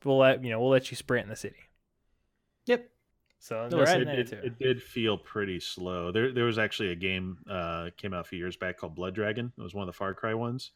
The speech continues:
Speaker 1: Mm-hmm.
Speaker 3: And in the tutorial, they won't let you run yet. They make you walk, like, very slowly.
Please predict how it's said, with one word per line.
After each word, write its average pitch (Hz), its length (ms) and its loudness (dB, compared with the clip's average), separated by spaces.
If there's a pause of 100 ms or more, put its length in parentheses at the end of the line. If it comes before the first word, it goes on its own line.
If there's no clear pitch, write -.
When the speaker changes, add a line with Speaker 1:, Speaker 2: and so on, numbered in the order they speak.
Speaker 1:
Mm-hmm. 120 360 -6
Speaker 3:
And 110 100 0
in 110 80 -2
the 107 100 0
tutorial, 110 560 0
they 104 160 0
won't 92 220 -6
let 101 160 -6
you 95 80 -8
run 90 240 -4
yet. 110 220 0 (100)
They 104 140 0
make 101 200 -4
you 92 120 -4
walk, 85 340 -6
like, 87 140 -4
very 95 240 -2
slowly. 101 500 -4